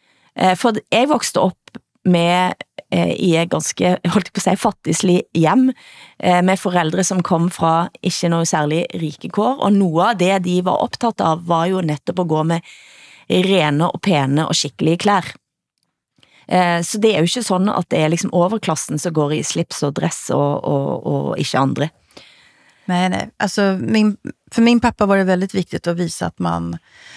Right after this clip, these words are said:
Speaker 2: kan reglerna, så att säga. När han fick lön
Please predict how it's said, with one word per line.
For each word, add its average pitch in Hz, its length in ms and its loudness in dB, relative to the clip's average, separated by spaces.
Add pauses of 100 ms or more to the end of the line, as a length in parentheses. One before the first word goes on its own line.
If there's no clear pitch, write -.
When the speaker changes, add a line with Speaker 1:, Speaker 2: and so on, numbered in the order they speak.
(240)
Speaker 2:
kan 180 280 2
reglerna, 190 680 2
så - 160 -10
att 180 60 -10
säga. - 260 -8 (640)
När 190 120 0
han 214 200 2
fick - 180 -8
lön 214 540 0